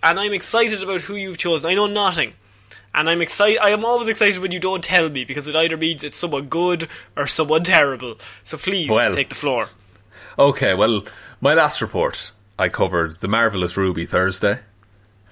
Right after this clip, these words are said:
Speaker 2: Um,
Speaker 1: Mm-hmm.
Speaker 2: and di-, uh, in doing that story, I found a whole host of characters of a similar level of quality.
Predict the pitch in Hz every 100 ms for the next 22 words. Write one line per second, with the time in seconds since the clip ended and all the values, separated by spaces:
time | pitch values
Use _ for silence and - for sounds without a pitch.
0 | - 87 85 85 82 78 _ _ _ 127
1 | 123 120 - - - - - 156 - -
2 | 196 170 202 175 208 202 175 - 151 135
3 | 107 85 85 107 101 135 123 117 101 151
4 | 151 131 104 - 123 104 82 - - -
5 | _ 107 98 85 - _ - - _ -
6 | - 160 147 - 135 113 95 101 98 -
7 | 135 120 104 98 95 95 90 82 - -
8 | 82 76 -